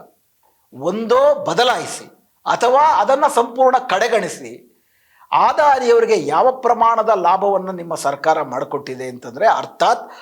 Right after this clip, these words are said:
ಆ ಪ್ರಮಾಣದ ನಷ್ಟವನ್ನ ಈ ದೇಶದ ಜನರಿಗೆ ಮಾಡಿದೆ ಅಂತಂದ್ರೆ,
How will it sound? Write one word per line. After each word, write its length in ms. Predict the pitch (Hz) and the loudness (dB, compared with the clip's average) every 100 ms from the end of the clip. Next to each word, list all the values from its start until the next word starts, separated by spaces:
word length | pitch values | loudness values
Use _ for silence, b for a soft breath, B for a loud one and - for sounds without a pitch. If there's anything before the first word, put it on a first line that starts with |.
| B | B
ಆ 160 | 127 165 | 0 0
ಪ್ರಮಾಣದ 680 | - 175 180 196 202 196 113 | 0 0 0 0 0 -2 -4
ನಷ್ಟವನ್ನ 600 | 147 - - 254 240 202 - - B B B | -4 -4 -2 0 0 -2 -6 -8 B B B
ಈ 200 | 170 196 | -8 -4
ದೇಶದ 320 | 185 175 175 | -4 -4 -6
ಜನರಿಗೆ 520 | 160 - 190 269 247 | -8 -4 0 0 2
ಮಾಡಿದೆ 400 | 214 170 160 147 | 0 -2 -4 -4
ಅಂತಂದ್ರೆ, 800 | 139 127 135 127 120 113 113 _ | -6 -8 -12 -10 -10 -12 -16 _